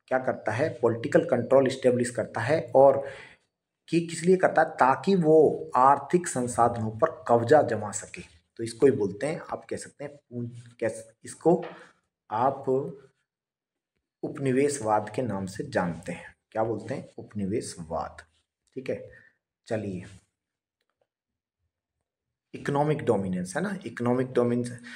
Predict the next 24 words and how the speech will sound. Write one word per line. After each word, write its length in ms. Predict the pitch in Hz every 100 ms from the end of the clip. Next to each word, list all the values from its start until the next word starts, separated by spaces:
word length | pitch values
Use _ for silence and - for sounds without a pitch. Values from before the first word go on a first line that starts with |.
| - _
ये 80 | 120
आप 200 | 135 - 123
कह 60 |
सकते 260 | - - 165
हैं 120 | 175
पॉलिटिकल 440 | 131 127 139 151
कंट्रोल 340 | 135 123 131 131
एस्टैब्लिश 380 | 127 123 123 120
करोगे, 320 | 123 143 170
लेकिन 260 | 147 143
किस 160 | 131 -
पे? 340 | - 220 214 - -
औद्योगिक 460 | 110 - 156 175
संसाधनों 500 | - 113 107 101 101
पर 380 | 90 185 - - - - _ _ -
कब्जा 240 | 127 123 127
करने 220 | 120 110
के 100 | 113
लिए। 80 | 143
ये 120 | 190
साम्राज्यवाद 960 | - 139 143 143 165 165 175 160 151
की 60 | 151
दोस्तों 360 | 143 139 156 170
एक 200 | -